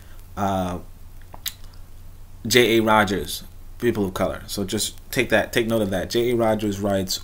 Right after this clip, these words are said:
a really substantial, uh, I think it's Great Men of Color, and, and it's, it's a phenomenal work in that regard. So whenever you can buy these books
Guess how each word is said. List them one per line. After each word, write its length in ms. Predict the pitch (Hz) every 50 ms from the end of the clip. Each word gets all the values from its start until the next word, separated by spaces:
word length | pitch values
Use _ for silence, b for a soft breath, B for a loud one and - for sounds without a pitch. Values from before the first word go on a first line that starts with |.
| -
a 80 | - 98
really 560 | 95 98 98 107 117 120 117 113 110 110 107
substantial, 840 | 101 - - 95 - - - 101 98 98 95 - - 95 92 90 90 b b b b b b b b b - - -
uh, 460 | 98 95 92 87 80 82 78 - - - - - - - - - - - - - - - - - -
I 80 | 104
think 60 | 101 113
it's 120 | 107 98
Great 280 | 95 104 110 117 107 101
Men 200 | 110 110 110 107
of 100 | 98 -
Color, 380 | - 117 113 117 117 117 120 - - - - - - - - -
and, 420 | 104 104 104 101 101 95 95 92 -
and 320 | - - 95 92 90 90 -
it's, 360 | - 98 95 92 90 - - - -
it's 240 | 95 98 92 - 90
a 60 | 90
phenomenal 560 | - - 92 92 98 95 95 98 95 95 90
work 340 | 90 90 85 - - - -
in 140 | - 98 92
that 180 | 95 92 92 -
regard. 280 | - - - - - - - - -
So 400 | - 117 117 113 107 98 98 B B B B B B B B
whenever 300 | - 131 143 170 190 196
you 120 | 202 196 185
can 220 | 185 180 151 131
buy 240 | 117 131 139 139 131
these 200 | 127 123 110 107
books 380 | 98 104 101 95 - - -